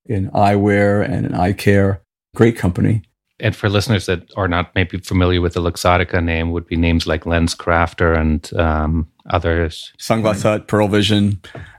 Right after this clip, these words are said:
Speaker 1: And they owned Oakley and Ray-Ban, uh, some of the brands that they manufacture as well. So it's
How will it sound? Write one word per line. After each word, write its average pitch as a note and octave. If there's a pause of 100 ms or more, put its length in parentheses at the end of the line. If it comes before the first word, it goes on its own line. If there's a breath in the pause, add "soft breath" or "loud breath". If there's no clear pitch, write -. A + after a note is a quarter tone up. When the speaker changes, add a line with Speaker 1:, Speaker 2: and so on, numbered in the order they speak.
(140)
Speaker 1:
And A2+
they B2
owned A2+ (400)
Oakley G2+
and F#2
Ray-Ban, G#2
uh, -
some -
of G2
the -
brands F#2+
that A2+
they F#2+
manufacture G2
as -
well. G#2
So G2+
it's -